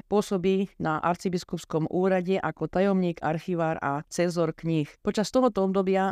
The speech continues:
bolo v Trnave založené Slovenské učené tovaristvo, ktoré malo za cieľ vydávať, rozširovať knihy v bernolákovčine. Takže toto Slovenské učené tovaristvo existovalo alebo pracovalo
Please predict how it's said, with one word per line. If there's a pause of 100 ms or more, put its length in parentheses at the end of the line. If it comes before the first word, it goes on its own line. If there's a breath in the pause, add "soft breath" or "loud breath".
bolo
v
Trnave
založené
Slovenské
učené
tovaristvo,
ktoré
malo
za
cieľ
vydávať,
rozširovať
knihy
v
bernolákovčine.
Takže
toto
Slovenské
učené
tovaristvo
existovalo
alebo
pracovalo